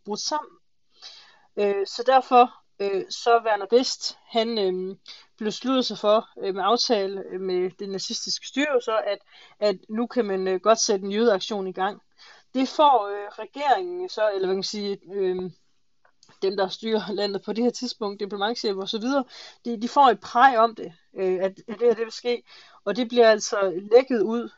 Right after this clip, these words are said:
i, i landet. Og så sker der jo, øh, det, øh, i Danmark, at,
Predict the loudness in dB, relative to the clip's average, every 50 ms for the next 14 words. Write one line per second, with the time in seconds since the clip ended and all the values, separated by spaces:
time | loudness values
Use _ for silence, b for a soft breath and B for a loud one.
0 | _ _ -6 -4 -4 -2 -2 -2 0 6 6 6 6 4 0 -4 -4 -2 -2 -2
1 | 0 2 2 4 4 4 2 2 0 -2 -4 -6 -6 -6 -4 -6 -6 -8 _ -6
2 | -6 -6 -6 -8 _ _ _ _ -12 -10 -8 -8 -8 -10 -10 -10 -8 -6 -6 -4
3 | -4 -6 -8 -8 -10 _ -8 -8 -8 -8 -10 -18